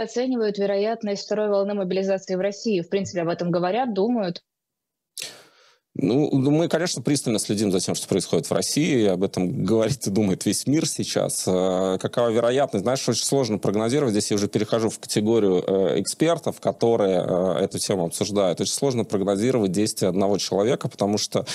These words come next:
Speaker 2: понятно, что не всё, э, связано с логикой, да, далеко не всегда, там, Владимир Путин, видимо, да, мы предполагаем, я не знаю, может быть, своя логика у него есть, но мы предполагаем, что это не всегда рациональные вещи, да. «А давайте мы начнём мобилизацию». «А давайте».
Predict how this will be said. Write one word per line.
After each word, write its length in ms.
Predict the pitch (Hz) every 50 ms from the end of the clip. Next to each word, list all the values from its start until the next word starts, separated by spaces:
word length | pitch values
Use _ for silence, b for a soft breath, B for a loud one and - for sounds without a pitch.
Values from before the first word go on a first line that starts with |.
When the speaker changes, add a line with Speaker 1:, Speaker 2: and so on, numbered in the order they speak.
| B B B B B -
Speaker 2:
понятно, 400 | - 104 117 131 139 - - 107
что 160 | - - 110
не 100 | 104 104
всё, 920 | 101 - - - 143 135 131 98 92 110 107 107 104 104 101 101 101 98 98
э, 20 |
связано 460 | - - - 104 104 107 101 101 98 -
с 120 | - -
логикой, 500 | 117 113 98 90 82 82 - - - -
да, 320 | - 95 95 104 113 104
далеко 340 | 90 95 90 92 - - 104
не 100 | 104 101
всегда, 680 | - - - 98 - 98 110 117 123 131 123 113 101 90
там, 180 | - - 82
Владимир 280 | - 98 90 107 95 90
Путин, 300 | - - 127 123 - 101
видимо, 540 | 92 98 123 139 139 101 101 98 87 80 78 -
да, 300 | - 92 95 107 104 -
мы 140 | 101 107 104
предполагаем, 640 | - 110 107 - - 104 104 110 104 107 95 80 92
я 60 | 104
не 80 | 113
знаю, 140 | 117 120 90 101
может 160 | 113 113 107
быть, 100 | 113 104
своя 300 | - - 117 117 117 117
логика 340 | 117 113 95 95 - - 98
у 80 | 92
него 180 | 98 98 95 107
есть, 320 | 120 147 175 - - -
но 60 | 104
мы 140 | 101 107 110
предполагаем, 560 | - 107 98 - - 95 95 107 127 147 147
что 160 | - - - 104
это 120 | - 104
не 120 | 104 104
всегда 420 | - - 104 101 107 131 135 123 -
рациональные 800 | 110 107 - - - 117 113 123 131 123 107 90 92 90 90 98
вещи, 380 | 104 113 - - - - - -
да. 300 | - 101 123 135 - 101
«А 40 | 101
давайте 340 | 107 120 147 147 - - 110
мы 80 | 113
начнём 320 | 113 104 90 - - 104 98
мобилизацию». 640 | 98 92 87 92 92 92 82 82 - - - -
«А 20 | 143
давайте». 380 | 151 113 90 82 - - B